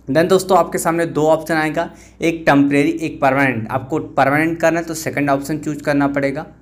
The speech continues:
कंटिन्यू पे आप क्लिक कर दीजिए। इसका फिर से कंटिन्यू पे क्लिक कर देना है। इसके बाद दोस्तों, आपको एक रीजन देना पड़ेगा, तो यहाँ पर कोई भी आप रीजन दे, दे सकते हैं। तो मैं यहाँ पर सेकंड वाला दे देता हूँ।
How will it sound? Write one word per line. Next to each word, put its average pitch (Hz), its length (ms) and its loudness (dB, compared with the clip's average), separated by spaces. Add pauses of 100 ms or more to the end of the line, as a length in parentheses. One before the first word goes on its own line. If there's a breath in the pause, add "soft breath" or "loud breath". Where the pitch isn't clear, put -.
(120)
कंटिन्यू 135 440 0
पे 139 100 0
आप 131 180 0
क्लिक 135 220 -4
कर 147 140 0
दीजिए। 143 400 -6 (260 loud breath)
इसका 143 220 -2
फिर 139 200 -6
से 156 140 -2
कंटिन्यू 147 440 0
पे 147 100 -6
क्लिक 143 300 -4
कर 147 140 0
देना 143 280 0
है। 165 140 -6 (300 loud breath)
इसके 180 200 -4
बाद 202 160 4
दोस्तों, 190 300 0
आपको 170 240 0
एक 185 140 -4
रीजन 156 380 -2
देना 156 240 0
पड़ेगा, 147 420 -4 (360 loud breath)
तो 147 140 -2
यहाँ 151 220 2
पर 170 120 -4
कोई 170 160 0
भी 175 120 0
आप 175 160 4
रीजन 156 300 -2
दे, 151 120 -2 (300)
दे 143 200 -2
सकते 147 340 -2
हैं। 156 260 -4
तो 143 140 2
मैं 131 220 0
यहाँ 131 160 0
पर 139 120 -4
सेकंड 139 340 -2
वाला 139 160 0
दे 135 120 -2
देता 131 240 -4
हूँ। 175 280 -8